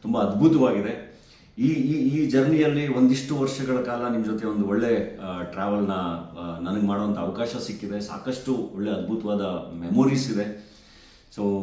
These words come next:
ನಿಮ್ಮದು ಯಾವಾಗಲೂ ನಮಗೆ ಅದು ಸೆಲೆಬ್ರೇಷನ್, ನಿಮ್ಮನ್ನು ನಿರಂತರವಾಗಿ ನಾವು ಸೆಲೆಬ್ರೇಟ್ ಮಾಡೇ ಮಾಡ್ತೀವಣ್ಣ.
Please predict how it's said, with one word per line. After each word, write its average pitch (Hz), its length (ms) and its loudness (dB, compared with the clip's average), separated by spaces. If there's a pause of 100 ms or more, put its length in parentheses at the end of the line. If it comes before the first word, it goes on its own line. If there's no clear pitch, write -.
(300)
ನಿಮ್ಮದು 123 720 2
ಯಾವಾಗಲೂ 135 400 2
ನಮಗೆ 117 320 2
ಅದು 95 480 -4
ಸೆಲೆಬ್ರೇಷನ್, 120 540 -2
ನಿಮ್ಮನ್ನು 104 240 0
ನಿರಂತರವಾಗಿ 127 580 2
ನಾವು 107 160 -2
ಸೆಲೆಬ್ರೇಟ್ 101 480 -4
ಮಾಡೇ 104 180 -4
ಮಾಡ್ತೀವಣ್ಣ. 104 400 -4